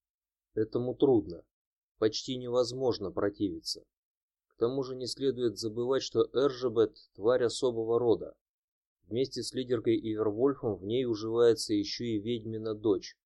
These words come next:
Пусть не прошедшая полноценное посвящение,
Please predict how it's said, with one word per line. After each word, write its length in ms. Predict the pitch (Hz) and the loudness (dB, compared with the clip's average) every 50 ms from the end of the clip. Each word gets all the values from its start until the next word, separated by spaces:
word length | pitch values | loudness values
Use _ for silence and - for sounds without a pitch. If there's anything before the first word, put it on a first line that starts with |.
| _ _ _ _ _ _ _ _ _ _ _ _ | _ _ _ _ _ _ _ _ _ _ _ _
Пусть 220 | - 135 - - | -6 -6 -6 -4
не 140 | 123 113 104 | -6 -6 -6
прошедшая 680 | - 101 101 92 - - 139 165 160 - - 156 147 | -4 -4 -4 -4 0 4 4 4 4 4 2 2 2
полноценное 840 | 143 - 143 135 131 135 131 123 - - 139 127 127 127 123 117 110 | 2 4 2 2 2 0 -2 -4 2 2 2 2 2 2 2 2 2
посвящение, 920 | - 117 110 - - 123 113 - - - 120 110 107 104 98 90 87 - | 2 2 0 0 -2 -2 -2 -2 0 2 4 4 4 2 0 -2 -2 -6